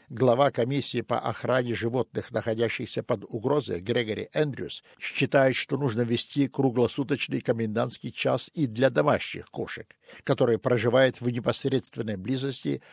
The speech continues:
от мест обитания животных, относящихся к охраняемым видам. Мол, и кошки будут сыты в тепле и домашнем уюте, и птички всевозможные целы. Этот план уже вызвал волну возмущения среди любителей кошек во всём мире,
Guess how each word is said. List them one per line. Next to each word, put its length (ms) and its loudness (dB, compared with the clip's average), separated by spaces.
от 240 -4
мест 320 0
обитания 800 0
животных, 600 0
относящихся 800 -4
к 140 -14
охраняемым 760 -4
видам. 320 -8
Мол, 340 2
и 240 4
кошки 420 4
будут 300 2
сыты 580 0
в 60 -8
тепле 380 0
и 160 -2
домашнем 540 0
уюте, 460 -2
и 200 -2
птички 840 -4
всевозможные 800 -4
целы. 580 -2
Этот 320 4
план 280 4
уже 220 -2
вызвал 520 2
волну 320 4
возмущения 720 0
среди 400 -2
любителей 480 -2
кошек 400 -2
во 160 -2
всём 320 0
мире, 320 -4